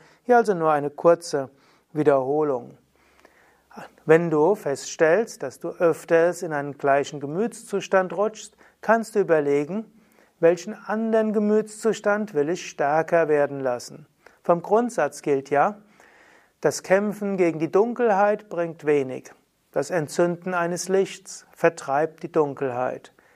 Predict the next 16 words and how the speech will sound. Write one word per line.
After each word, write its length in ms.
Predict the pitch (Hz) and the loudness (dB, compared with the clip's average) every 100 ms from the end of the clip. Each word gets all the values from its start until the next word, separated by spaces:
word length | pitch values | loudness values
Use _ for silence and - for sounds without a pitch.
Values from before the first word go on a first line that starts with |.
| _ | _
Kämpfen 460 | - 160 156 165 151 | 2 2 2 -8 -2
gegen 300 | 151 139 127 | -2 -2 -2
negative 680 | 139 180 190 196 202 185 | 0 0 0 -2 -2 0
Gedanken 600 | 190 175 175 185 180 - 180 | 0 2 0 0 -4 -10 -10
und 100 | 190 | -6
Emotionen 800 | 180 170 170 - 175 175 175 170 | -2 0 -2 0 2 2 0 -6
und 120 | 160 | -2
Eigenschaften 800 | 160 156 160 143 160 156 - 160 | 0 0 -2 -4 -4 -4 -8 -10
bringt 380 | 160 170 170 135 | -4 -4 -4 -2
wenig. 500 | 143 143 123 - - _ _ _ - - _ _ _ _ | 0 0 -6 -12 -20 _ _ _ -20 -20 _ _ _ _
Entzünde 640 | 147 127 - 160 160 156 | -8 -6 6 6 6 2
das 260 | 151 147 - | 0 -2 -4
Licht 340 | 156 165 - | -4 -4 -4
einer 200 | 175 180 | -2 -2
positiven 800 | 180 190 196 190 185 165 147 139 | -4 0 2 2 0 -2 -6 -6
Eigenschaft. 800 | 165 143 135 123 - 131 117 - | -2 0 0 -4 -6 -6 -6 -10